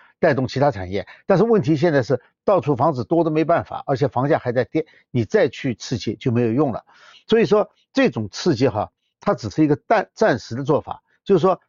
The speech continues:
它整个这个经济不能够健康发展的话，那么下一次的刺激措施就越来越不行了。就像现在说，投资十块钱只能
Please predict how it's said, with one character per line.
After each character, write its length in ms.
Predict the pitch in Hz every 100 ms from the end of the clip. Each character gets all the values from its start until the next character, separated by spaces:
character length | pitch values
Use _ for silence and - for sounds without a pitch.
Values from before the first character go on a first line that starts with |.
| _ -
它 140 | 220
整 320 | - 117 101
个 200 | 95 202
这 80 | 139
个 160 | 123 - _ _ _ -
经 220 | 196 214
济 140 | -
不 140 | - 208
能 120 | 175
够 100 | 175
健 240 | - 202
康 180 | 127 170
发 140 | 220 208
展 200 | 110 85
的 80 |
话， 220 | 92 98 - _ _
那 160 | 175 165
么 160 | 113 - _
下 300 | - 220 135
一 80 | 120
次 180 | -
的 100 | 117
刺 200 | 104 -
激 120 | 117 123
措 180 | 131
施 160 | 107 -
就 160 | 135 131
越 140 | 147
来 80 | 117
越 100 | 110
不 80 | -
行 180 | 101
了。 100 | 107
就 120 | 113 165
像 120 | 170
现 180 | 202 143
在 100 | 123
说， 240 | 160 - _ _
投 260 | - 156 208
资 340 | - 220 208 _ _ _ _ _ _ _ -
十 240 | - 185
块 220 | 185 233
钱 320 | 131 110 120 113
只 220 | - 113
能 460 | 107 131 185 196